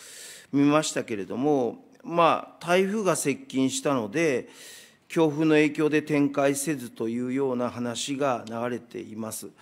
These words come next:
一方で、官房長官は適切だったと言っているんですが、これ、あの、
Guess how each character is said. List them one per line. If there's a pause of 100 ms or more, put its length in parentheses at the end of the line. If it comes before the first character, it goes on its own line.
(280)
一
方
で、
官
房
長
官
は
適
切
だ
っ
た
と
言
っ
て
い
る
ん
で
す (100)
が、 (920)
こ
れ、
あ
の、